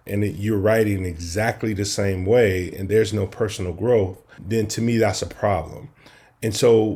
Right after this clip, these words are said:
what the University of Illinois and what Illini Media was able to give me was an opportunity to have that growth.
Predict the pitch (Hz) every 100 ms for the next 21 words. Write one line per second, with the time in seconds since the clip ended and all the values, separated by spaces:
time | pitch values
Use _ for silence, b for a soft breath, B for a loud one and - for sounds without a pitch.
0 | - - 107 123 120 - - 98 135 135
1 | 123 120 117 101 110 101 110 113 110 104
2 | 92 104 113 - 95 101 104 101 101 107
3 | 104 98 92 - 107 107 101 98 95 113
4 | 101 101 92 90 92 90 82 - 117 -
5 | 104 - 110 101 98 90 b b b -
6 | 95 - 107 104 101 92 - 87 92 -
7 | - -